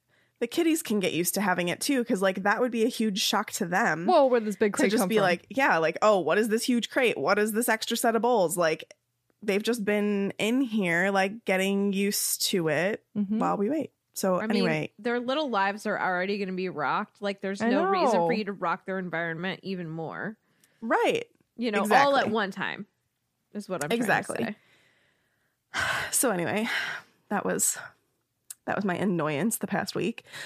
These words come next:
Speaker 1: Um, but I feel secure in what we're doing, and this audiobook is really, really good. Um, but yeah, I just, like, and he even said that in his book, and I had actually said that to Katie before. He literally said, he's like, "If you were bringing home a newborn baby,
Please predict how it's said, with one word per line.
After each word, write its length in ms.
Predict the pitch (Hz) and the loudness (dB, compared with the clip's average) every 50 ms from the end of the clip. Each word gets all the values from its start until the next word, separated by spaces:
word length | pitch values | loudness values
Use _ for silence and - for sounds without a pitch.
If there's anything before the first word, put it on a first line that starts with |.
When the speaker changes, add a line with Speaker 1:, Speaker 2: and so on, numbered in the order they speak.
| - - - - _ | -14 -16 -16 -10 _
Speaker 1:
Um, 540 | - 202 202 202 196 190 180 175 196 208 214 - - _ _ _ _ - | 2 2 4 4 4 2 0 -2 -4 -4 -6 -10 -14 _ _ _ _ -10
but 420 | 190 180 - 233 226 220 220 - - | -4 0 4 4 6 6 4 2 0
I 80 | 208 | 0
feel 180 | 214 - 214 208 | 0 0 0 0
secure 300 | - - 208 - 202 190 | 0 -2 -2 -2 -2 0
in 80 | 185 185 | 0 0
what 80 | - | 0
we're 80 | - 196 | 0 0
doing, 340 | 180 165 160 160 160 151 - | 0 0 0 0 -2 -2 -2
and 120 | 170 165 | -2 -2
this 120 | 170 185 - - _ _ _ _ _ - | -2 -2 -4 -10 _ _ _ _ _ 0
audiobook 360 | 175 196 208 208 208 196 190 - | 2 2 2 2 0 0 -2 -2
is 120 | 202 180 | -2 0
really, 200 | 170 165 160 160 | 0 0 0 2
really 180 | 156 156 156 156 | 2 2 0 0
good. 300 | 156 151 147 135 143 180 - _ _ _ _ _ _ _ _ _ _ - | 0 2 0 0 0 -2 -8 _ _ _ _ _ _ _ _ _ _ -2
Um, 640 | 165 170 170 175 165 160 160 147 - 214 240 226 - _ _ _ _ _ _ _ _ _ _ _ _ _ _ _ _ _ _ _ _ _ _ _ _ _ | 0 0 2 2 0 0 -2 -4 -4 -4 -4 -4 -6 _ _ _ _ _ _ _ _ _ _ _ _ _ _ _ _ _ _ _ _ _ _ _ _ _
but 160 | - 247 233 - | -4 -4 -2 -2
yeah, 140 | - 202 - | -2 0 0
I 140 | - 175 185 | 0 0 -2
just, 220 | 202 208 - - | -2 -2 -2 -2
like, 320 | 226 214 208 202 - _ _ | -2 -2 -2 -4 -6 _ _
and 160 | - 214 247 | 0 0 2
he 260 | 285 262 294 302 247 285 | 4 4 2 4 4 2
even 220 | 302 311 294 330 | 2 2 2 2
said 300 | - - - 226 214 196 | 2 2 2 2 2 4
that 120 | 190 160 139 | 2 2 2
in 60 | 185 | 2
his 120 | 180 208 196 | 0 0 0
book, 180 | 185 170 - | 0 0 2
and 80 | 180 170 | 2 2
I 120 | 175 202 | 2 2
had 120 | 240 269 220 | 2 4 4
actually 320 | 226 254 - - 233 202 | 2 2 2 0 0 0
said 240 | - - 220 196 165 | 2 2 0 2 2
that 140 | 180 165 - | 2 0 0
to 80 | - 208 | 0 -2
Katie 240 | - 233 185 196 180 | 0 0 0 0 0
before. 300 | 185 196 - 185 156 156 | 0 0 0 0 0 0
He 180 | 190 202 180 | 0 0 0
literally 400 | 180 175 185 175 170 170 170 190 | 0 0 2 2 2 2 2 0
said, 180 | 214 - 175 160 | 0 0 0 0
he's 140 | 175 185 - | 0 0 0
like, 220 | 165 165 - - | -2 -2 -2 -2
"If 140 | 202 - - | -4 -4 -2
you 100 | 190 196 | 0 0
were 80 | 214 | 0
bringing 320 | 208 202 196 196 196 196 226 | 0 0 0 0 0 0 0
home 160 | 214 190 185 | 0 0 0
a 60 | 185 180 | 0 0
newborn 340 | 175 170 165 175 170 175 | 0 0 0 0 0 0
baby, 400 | 156 151 160 - 139 143 170 208 | 0 -2 -2 -4 -4 -4 -6 -6